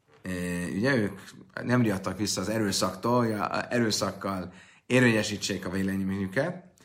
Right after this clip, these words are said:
és gyanús volt nekik, hogy ez egy oláldozat, amit Sámály nem támogatott. Amella em, ne kévaim zivche salmi heviszea. Erre Hillel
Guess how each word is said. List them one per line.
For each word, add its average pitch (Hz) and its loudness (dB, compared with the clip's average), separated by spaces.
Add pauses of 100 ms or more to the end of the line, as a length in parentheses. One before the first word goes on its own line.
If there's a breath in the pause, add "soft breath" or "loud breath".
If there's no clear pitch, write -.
(300 soft breath)
és - -10
gyanús 139 4
volt 104 0
nekik, 147 -2
hogy 147 2
ez 139 4
egy 151 2
oláldozat, 107 6 (100)
amit 92 -4
Sámály 110 2
nem 180 0
támogatott. 101 2 (960 loud breath)
Amella 107 4
em, 127 4
ne 110 0
kévaim 190 8 (520)
zivche 135 0
salmi 123 6
heviszea. 92 -2
Erre 107 0
Hillel 135 6